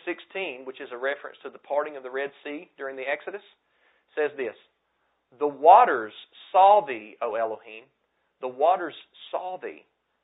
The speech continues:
They were afraid. The depths also were troubled." Here the psalmist speaks of the waters of the Red Sea as though they could see Yahweh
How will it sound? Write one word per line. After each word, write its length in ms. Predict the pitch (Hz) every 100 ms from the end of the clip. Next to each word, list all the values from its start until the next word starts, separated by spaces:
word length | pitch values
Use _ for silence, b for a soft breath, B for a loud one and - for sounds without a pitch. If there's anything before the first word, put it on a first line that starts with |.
| _
They 240 | 123 156
were 200 | 180 185
afraid. 640 | 190 - 214 202 123 117 143 _ _ _ -
The 60 |
depths 340 | 117 143 156 -
also 380 | 127 131 - 135
were 200 | 139 147
troubled." 480 | - - 185 95 78 _ _ _ _ _ b b b
Here 220 | - 247 226
the 100 | 190 -
psalmist 400 | 202 202 139 -
speaks 320 | - 202 -
of 80 | 147
the 60 | 135
waters 420 | 131 156 196 160
of 80 | 143
the 60 |
Red 220 | 147 160 -
Sea 220 | 165 143
as 160 | 131 127 127
though 220 | 143 151
they 160 | 135 135
could 240 | - 120 - -
see 200 | 190 202
Yahweh 640 | 180 170 202 131 104 117